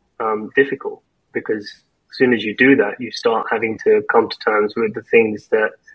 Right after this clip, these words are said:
did go wrong, that you could have taken responsibility for, where things didn't go as planned. And then you can start to feel guilty of,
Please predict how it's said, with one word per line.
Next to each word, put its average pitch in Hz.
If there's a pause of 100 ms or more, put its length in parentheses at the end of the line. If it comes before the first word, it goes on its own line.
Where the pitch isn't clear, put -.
(540)
did 139
go 123 (100)
wrong, 98 (360)
that 110
you 113
could 123
have 117
taken 107
responsibility 104
for, -
where 110
things 110 (680)
didn't 123
go 107 (100)
as 107
planned. 104 (220)
And 113
then 113
you 110
can 107
start 113
to 117
feel 104
guilty 110
of, 107